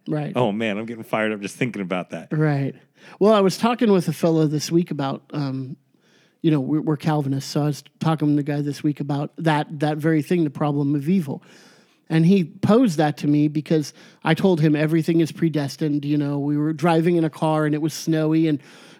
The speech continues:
Speaker 1: we were starting to slide and a car slid and almost hit us. And I was able to, like,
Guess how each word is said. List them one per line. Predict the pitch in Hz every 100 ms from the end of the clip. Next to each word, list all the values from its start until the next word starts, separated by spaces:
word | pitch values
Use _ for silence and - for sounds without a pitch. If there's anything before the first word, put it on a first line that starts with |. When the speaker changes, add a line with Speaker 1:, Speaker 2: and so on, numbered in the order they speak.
| -
Speaker 1:
we | 196
were | 180
starting | 190 190 170
to |
slide | 143 180 165 170
and | 151
a |
car | - 190 185
slid | 175 - 175 180 156
and | 156
almost | 170 180 175 -
hit | 180
us. | 180 175
And | 160
I | 151
was | 156 139
able | 165 160 156
to, | 151 139 - _ -
like, | 165 160 160